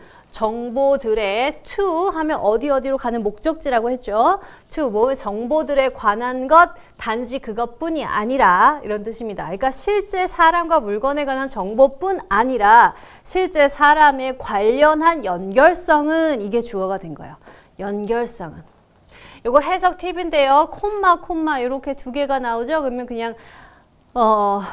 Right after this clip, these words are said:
주변 상황을 설명하는 삽입어구, 동격 이렇게 보시면 됩니다. 그러니까 용어는 중요하지 않고요. 콤마, 콤마가 나오면 생략 가능할 정도의 뭔가 주변을 설명해주는 말 이렇게 하시고 이 안에는 중요한 얘기가 없어요. 주어는 저 앞에 있어요.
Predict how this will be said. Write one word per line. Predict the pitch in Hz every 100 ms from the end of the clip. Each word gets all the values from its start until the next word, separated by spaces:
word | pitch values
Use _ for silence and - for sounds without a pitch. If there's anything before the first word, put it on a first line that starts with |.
| -
주변 | - 226 269 269
상황을 | 269 233 220
설명하는 | 285 277 247 202 226
삽입어구, | 262 285 240 190 - 269 311
동격 | 320 202 202 277 311 -
이렇게 | 214 214 226
보시면 | 196 196 214 202
됩니다. | 190 175 190 185
그러니까 | 165 190
용어는 | 196 240 294 330
중요하지 | 269 247 254 269
않고요. | 226 226 247
콤마, | - 392 392
콤마가 | 359 339 311 285
나오면 | 247 208 233
생략 | 240 359 339 311
가능할 | - 214 226 220 208
정도의 | 190 185 180 196 247 - - - -
뭔가 | 196 196 220 240
주변을 | 233 196 220 220 240
설명해주는 | 269 330 349 311 233 220 190
말 | 170 196 185
이렇게 | 196 208 226 208
하시고 | 208 208 208 302 - - -
이 | 247 254
안에는 | 190 208 233 240
중요한 | 233 214 220 220
얘기가 | 202 196 208
없어요. | - 220 190 214 247
주어는 | - 208 214 202
저 | 196
앞에 | 156 180 - 208
있어요. | 202 170 170